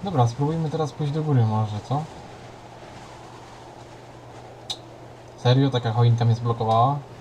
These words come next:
Rozumiem, jakaś wielka jakby była czy coś, ale taka? Trochę niefajnie. Dobra, mamy drogę, lecimy do góry.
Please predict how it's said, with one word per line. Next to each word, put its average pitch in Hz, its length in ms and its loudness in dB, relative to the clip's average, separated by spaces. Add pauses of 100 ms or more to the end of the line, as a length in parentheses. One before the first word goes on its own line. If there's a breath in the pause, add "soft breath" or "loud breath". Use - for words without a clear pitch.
(320)
Rozumiem, 135 240 6
jakaś 117 240 0
wielka 123 280 0
jakby 104 200 -2
była 104 260 -2
czy - 80 -14
coś, 117 340 0
ale 104 160 -4
taka? 117 280 -2 (2500)
Trochę 123 240 2
niefajnie. 117 480 4 (1400)
Dobra, 98 320 -4
mamy 117 260 6
drogę, 107 280 2
lecimy 113 320 2
do 113 120 4
góry. 110 220 -2